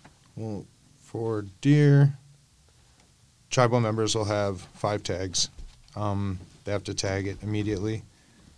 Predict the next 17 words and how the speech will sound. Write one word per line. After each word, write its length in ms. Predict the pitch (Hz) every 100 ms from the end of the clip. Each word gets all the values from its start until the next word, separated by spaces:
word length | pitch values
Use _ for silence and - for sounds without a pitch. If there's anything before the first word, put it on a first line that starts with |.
| -
and 340 | 101 98 95
keep 200 | - 110
it 100 | 101
on 280 | 101 104 104
until 640 | 98 95 92 98 95 92 90 - _ - - - - _
done 320 | - 98 95 92
processed 680 | - 98 95 113 110 - - - -
and 80 | 107
everything. 360 | 110 110 127 - _ _ _ _ _ _ - _
No 440 | 98 104 101 101 95
shining, 460 | - 107 107 104
of 140 | 98 -
course, 340 | 107 104 92
still, 640 | - - - 104 104 104 92 - _ _ _ 107
and 340 | 101 92 90 - -
being 200 | 101 104
enforced. 600 | 98 95 104 104 101